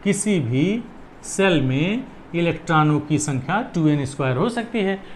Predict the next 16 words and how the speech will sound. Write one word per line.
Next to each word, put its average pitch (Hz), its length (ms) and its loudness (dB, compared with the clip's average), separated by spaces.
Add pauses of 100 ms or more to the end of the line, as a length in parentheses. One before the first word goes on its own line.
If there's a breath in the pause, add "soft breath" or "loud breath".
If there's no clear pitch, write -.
(160 loud breath)
तो 196 100 8
पहले 170 460 6
cell 214 240 4
में 208 200 0
देख 175 180 2
रहे 185 120 4
हैं, 190 120 2
सभी 202 340 2
के 208 160 2
पहले 160 320 4
cell 160 200 2
में 165 140 2
दो 147 120 4
दो 147 140 4
electron 143 400 4
हैं, 220 160 0